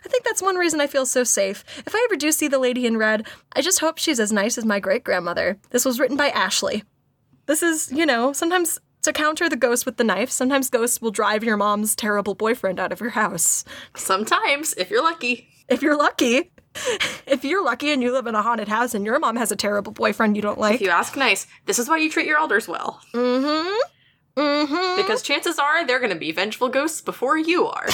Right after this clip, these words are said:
Speaker 1: <laughs> That's true. And if you need a favor from them, you better be ready to ask.
Speaker 2: Mm-hmm.
Speaker 1: And you better make sure that you've curried some favor.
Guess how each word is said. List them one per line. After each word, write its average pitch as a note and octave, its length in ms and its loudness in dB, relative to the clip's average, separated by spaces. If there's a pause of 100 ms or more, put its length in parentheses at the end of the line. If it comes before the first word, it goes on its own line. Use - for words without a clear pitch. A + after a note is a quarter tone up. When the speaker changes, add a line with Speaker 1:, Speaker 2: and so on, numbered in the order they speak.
(240)
Speaker 1:
<laughs> - 340 -8
That's - 400 -2
true. F4 280 0
And G#3 120 0
if A3+ 80 -4
you A#3 80 0
need C#4 180 0
a B3 40 -2
favor C#4 440 -2
from G3 300 0
them, F#3+ 180 0
you A#3 120 2
better G3+ 280 2
be C#4 100 0
ready F3+ 260 -2
to C4+ 160 0
ask. - 400 -2
Speaker 2:
Mm-hmm. G#3+ 500 -2
Speaker 1:
And C4 100 2
you D#4 80 2
better A#3 200 0
make C4+ 200 0
sure D#4 280 2
that C#4+ 120 0
you've B3 120 -4
curried A#3 320 0
some A#3 120 2
favor. A3+ 480 2